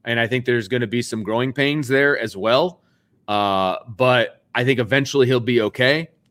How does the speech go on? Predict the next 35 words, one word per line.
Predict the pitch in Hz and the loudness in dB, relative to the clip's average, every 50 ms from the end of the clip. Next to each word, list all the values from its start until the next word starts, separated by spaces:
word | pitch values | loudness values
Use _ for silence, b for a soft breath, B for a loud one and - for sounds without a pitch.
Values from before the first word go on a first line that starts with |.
| _ _ _ | _ _ _
So | - - 143 | -8 -6 -2
my | 135 135 139 | 0 2 2
biggest | 127 151 160 160 165 - - | 2 2 2 2 0 0 0
issue | 165 180 175 - 160 151 | -2 -2 -2 -4 -4 -4
right | 156 151 135 | -2 -2 -2
now | 139 143 143 139 - - | -2 -4 -4 -4 -4 -4
i-, | 139 143 117 - | -6 -6 -6 -6
is, | 135 139 139 143 135 127 - _ _ - | -6 -6 -6 -6 -6 -8 -14 _ _ -4
is | 120 123 139 151 147 | 0 0 0 0 -2
Kane | - - 151 151 165 | -2 0 2 2 2
Madden. | 147 131 143 180 175 - - - - - _ _ _ - | 4 4 4 4 2 2 -2 -8 -18 -20 _ _ _ -4
And | 110 113 117 113 113 110 107 101 98 - | 0 2 2 2 2 2 0 -2 -4 -4
I | 104 110 | -2 -2
know | 110 120 123 131 | 0 2 2 2
he's | 139 127 113 | 2 2 0
getting | 127 131 117 113 | 0 -2 0 0
a | 113 | 0
lot | 117 120 | 0 0
of | 110 - | 0 -2
preseason | - 135 127 123 - 127 113 98 95 87 | -4 -6 -4 -4 -4 -6 -4 -4 -4 -2
love | 98 117 131 139 135 | 2 2 2 2 0
from | - 139 131 | -4 -10 -12
some | - 139 123 | -12 -10 -6
people | - 139 139 123 139 135 131 127 b b b b b b b b b b b b b b | -4 -4 -2 0 0 0 0 -2 b b b b b b b b b b b b b b
and | 104 107 | -4 0
things | 104 127 127 117 107 | 2 2 2 2 2
of | 104 | 2
that | 127 127 123 107 | 2 2 2 2
nature, | 123 131 147 135 - 117 | 2 0 0 0 0 -2
but | 104 92 110 | -2 0 -2
I | 110 107 | -2 -2
haven't | - 123 139 135 135 120 | -2 -2 -2 -2 -2 -4
seen | - - - - 127 135 131 | -8 -8 -6 -4 -2 -2 -2
it | 127 110 - _ | -2 -4 -6 _
yet. | 101 85 90 117 113 98 - - - - | -16 -8 -4 -2 -2 -2 -4 -8 -16 -20